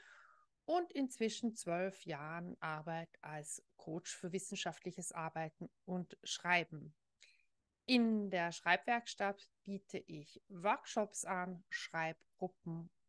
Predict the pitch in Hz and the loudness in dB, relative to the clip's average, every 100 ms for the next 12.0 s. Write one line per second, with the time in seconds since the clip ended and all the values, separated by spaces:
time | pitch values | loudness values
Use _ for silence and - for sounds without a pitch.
0 | _ 175 165 160 151 156 151 - - _ | _ -4 -2 -2 -4 -6 -8 -14 -16 _
1 | _ _ _ _ - - 165 - 151 147 | _ _ _ _ -6 -2 -2 -2 -8 -6
2 | - - _ _ - - _ _ - - | -6 -6 _ _ -20 -20 _ _ -6 -2
3 | 190 175 - 214 214 185 - 180 - 240 | -2 -4 -4 -4 -2 -4 -4 -6 -2 2
4 | 277 285 254 240 220 - 180 170 160 151 | 4 2 2 0 -2 -6 -10 -8 -8 -8
5 | - - - - 156 - - - - _ | -10 -12 -16 -6 -6 -6 -14 -20 -20 _
6 | _ 165 170 175 175 170 156 156 - 160 | _ -6 -6 -6 -8 -6 -6 -6 -4 -4
7 | 160 160 156 151 - _ _ _ _ - | -2 -2 -2 -4 -10 _ _ _ _ -8
8 | - - 190 - - - - _ - - | -2 2 2 0 -8 -8 -20 _ -18 -2
9 | 196 226 285 262 - 202 214 220 220 - | 4 4 4 -2 -2 0 2 2 -2 -8
10 | - _ _ _ _ _ 175 175 170 175 | -16 _ _ _ _ _ -2 -2 -2 -4
11 | 156 _ _ - 185 165 180 202 - | -8 _ _ -6 2 4 4 2 -6